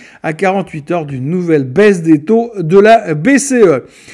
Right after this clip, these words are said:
Euh, pour le moment, euh, pas de rebond en vue sur le S and P cinq cents, mais il est encore peut-être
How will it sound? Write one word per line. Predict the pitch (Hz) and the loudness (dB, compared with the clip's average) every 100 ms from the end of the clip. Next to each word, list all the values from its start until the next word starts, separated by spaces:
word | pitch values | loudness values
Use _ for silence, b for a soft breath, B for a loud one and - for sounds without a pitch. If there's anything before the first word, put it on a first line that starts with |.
| B - | B -4
Euh, | |
pour | 160 240 | -2 0
le | 262 | 2
moment, | 247 247 240 240 240 214 | 4 4 4 4 2 2
euh, | 170 165 160 | 2 2 2
pas | 151 233 233 208 | 4 4 4 0
de | 165 | 0
rebond | 190 165 214 196 214 220 | 0 2 0 0 0 0
en | 196 175 | -2 -4
vue | 160 196 | -4 -6
sur | 196 156 | -4 -4
le | 143 | -4
S | 143 | -4
and | 156 147 | -6 -8
P | 151 | -12
cinq | 143 131 | -10 -10
cents, | 156 202 226 B B B | -6 -6 -6 B B B
mais | 139 151 | -4 0
il | 160 | 2
est | 165 | 2
encore | 165 156 165 160 | -2 -2 0 0
peut-être | 165 180 214 196 175 - | 2 2 2 -2 -4 -12